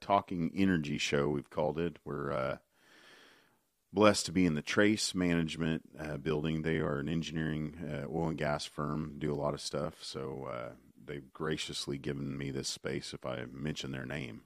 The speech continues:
my only sponsor. <laughs> Jason and Luke are, uh, angels, and, uh, the rest of the guys in the building. I'm very fortunate, even at times when I've, uh,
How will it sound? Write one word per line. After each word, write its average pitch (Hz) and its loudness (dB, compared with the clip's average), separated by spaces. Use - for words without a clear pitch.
my 65 -4
only 73 -4
sponsor. 76 -8
<laughs> - -2
Jason 87 4
and 76 0
Luke 80 4
are, 76 4
uh, 71 -2
angels, 80 -2
and, 69 -10
uh, 73 -6
the 69 -6
rest 76 0
of 67 -4
the 67 -6
guys 71 -4
in 69 -8
the 67 -8
building. 64 -8
I'm 64 -14
very - -2
fortunate, 69 -2
even 78 4
at 69 0
times 76 0
when 69 -2
I've, 65 -2
uh, 60 -2